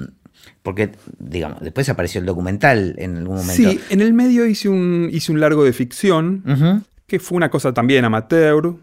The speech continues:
Speaker 2: totalmente con fondos propios y empuje. Yo estaba dando, ahí durante un año, un año y medio, yo di clases de sonido en una escuela de cine.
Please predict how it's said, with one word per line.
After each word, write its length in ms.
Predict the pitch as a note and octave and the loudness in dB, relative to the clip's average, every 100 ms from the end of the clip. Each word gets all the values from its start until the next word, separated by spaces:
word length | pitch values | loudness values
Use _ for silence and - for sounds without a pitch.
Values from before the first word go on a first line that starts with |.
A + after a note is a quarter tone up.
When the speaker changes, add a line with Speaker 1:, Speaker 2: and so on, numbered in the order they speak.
| _ - | _ -14
Speaker 2:
totalmente 1000 | A#2+ B2 A#2+ B2 A#2+ A#2 A2+ A2 G2 F2+ _ _ _ _ - - | -8 -4 -2 -2 -2 0 0 -2 -4 -8 _ _ _ _ -20 -14
con 200 | G2 F2 | -12 -12
fondos 360 | - G#2+ G2+ | -8 -6 -6
propios 460 | - B2+ C3 C#3 - | -2 0 0 -2 -4
y 40 | |
empuje. 400 | A2+ A#2 E3+ E3+ | -6 0 0 0
Yo 140 | B2+ A#2 | -6 -4
estaba 280 | - C3 B2+ | -2 2 2
dando, 440 | C3+ C#3 C3 C3 - - | 0 0 -2 -4 -12 -16
ahí 200 | - C#3 | -2 2
durante 460 | E3 D3 C3+ B2 C#3 | 4 4 0 0 -2
un 360 | C#3+ D3 D3+ D#3+ | -2 -2 -4 -2
año, 380 | F3+ E3+ D3 C#3 | -2 -2 0 0
un 60 | |
año 140 | C#3+ D3 | -2 -2
y 40 | |
medio, 260 | D#3+ E3+ D#3+ | -2 0 0
yo 140 | D3 | 0
di 80 | C3+ | -2
clases 420 | D3 D3 - C3+ | 0 0 0 -2
de 200 | B2+ A2+ | -2 -2
sonido 680 | - C3 D3 D#3 D3+ D#3 E3 | -4 -4 -2 -2 0 -2 -2
en 80 | C3+ | -2
una 140 | B2 | -2
escuela 440 | - C3 A2+ G#2+ G#2 | -4 -2 0 0 -2
de 100 | G2 | -4
cine. 420 | - F2+ F2+ | -10 -12 -12